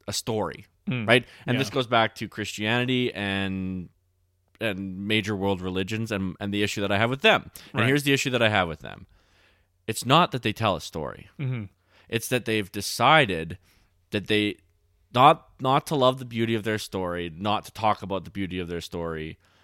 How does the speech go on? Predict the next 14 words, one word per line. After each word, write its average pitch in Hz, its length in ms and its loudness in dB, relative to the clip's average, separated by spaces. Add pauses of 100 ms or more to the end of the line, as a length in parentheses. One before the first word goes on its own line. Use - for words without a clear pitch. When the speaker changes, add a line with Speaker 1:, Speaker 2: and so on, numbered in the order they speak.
(180)
Speaker 1:
I, 147 80 2 (120)
the 120 100 -6
Jewish 143 520 4
faith 107 340 2
has 101 220 -4
done 101 240 -2
this 95 160 -6
better 98 320 -2
than 87 260 -6
a 71 80 -8
lot 87 220 -4
of 95 80 -6
faiths, - 520 -6
Speaker 2:
Mm. 123 300 -6